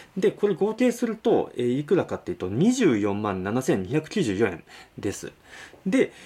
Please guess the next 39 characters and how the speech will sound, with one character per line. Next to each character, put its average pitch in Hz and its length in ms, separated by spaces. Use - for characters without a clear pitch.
え 127 420
ー、 107 60
ま 208 120
あ、 139 40
じ 147 120
ゃ 156 40
あ - 20
そ 196 120
れ 226 80
だ 226 80
け 240 120
し - 120
か 104 280
出 165 120
て 165 80
い 160 80
か 151 100
な 160 80
か 156 120
っ - 60
た 127 100
の 117 100
か 170 120
っ - 40
て - 40
言 254 100
わ 247 80
れ 247 60
る 233 80
と、 165 300
実 - 260
は - 120
そ - 220
う 127 40
で 110 100
は 95 120
な 95 120
く - 140
て、 - 360